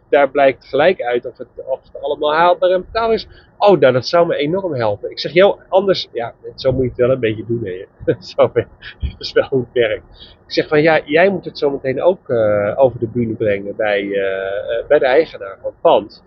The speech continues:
Ja, en je kan wel zeggen van, "Joh, ik vind, ik heb twee hele aardige mensen tegenover me gehad en die zeggen dat ze het allemaal wel gaan redden." Maar ja,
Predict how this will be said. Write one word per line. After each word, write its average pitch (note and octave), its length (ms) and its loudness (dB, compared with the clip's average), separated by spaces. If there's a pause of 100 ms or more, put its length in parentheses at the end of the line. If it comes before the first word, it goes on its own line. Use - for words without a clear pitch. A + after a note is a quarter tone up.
(440)
Ja, B2 260 0
en B2+ 220 -12
je B2 120 -12
kan C3 200 4
wel A#2+ 340 2 (120)
zeggen C3+ 380 -2
van, B2+ 220 2
"Joh, B2+ 220 4
ik B2 120 -6
vind, - 200 -14 (140)
ik D3+ 220 -6
heb C#3 160 4
twee C#3 180 2
hele C3+ 260 6 (240)
aardige C3 380 0
mensen D3+ 300 0
tegenover B2+ 540 4
me B2+ 100 -14
gehad B2 280 2 (380)
en C#3+ 140 -2
die C#3+ 100 -2
zeggen C#3+ 340 2
dat C3 180 4
ze - 60 -18
het - 80 -4
allemaal C3+ 220 2
wel B2+ 120 6
gaan C3 160 2
redden." C#3+ 340 2 (420)
Maar D3 100 2
ja, D#3 240 2